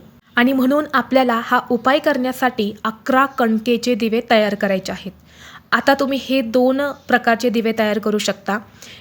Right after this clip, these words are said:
एक म्हणजे गव्हाची कणिक मळायची आहेत, त्यामध्ये हळद घालायची आहेत, मीठ घालायचं नाही, पाणी टाकून तुम्हाला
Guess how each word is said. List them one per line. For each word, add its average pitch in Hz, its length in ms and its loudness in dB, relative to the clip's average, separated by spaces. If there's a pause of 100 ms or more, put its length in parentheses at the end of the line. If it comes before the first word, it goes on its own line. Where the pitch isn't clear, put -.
(100)
एक 262 220 2
म्हणजे 285 280 -2
गव्हाची 247 420 0
कणिक 233 360 -4
मळायची 226 380 0
आहेत, 208 260 -2 (240)
त्यामध्ये 220 360 0
हळद 240 320 0
घालायची 233 340 0
आहेत, 233 300 -2
मीठ 233 220 0
घालायचं 226 360 0
नाही, 202 220 -4 (480)
पाणी 240 280 2
टाकून 254 400 -2
तुम्हाला 214 460 -2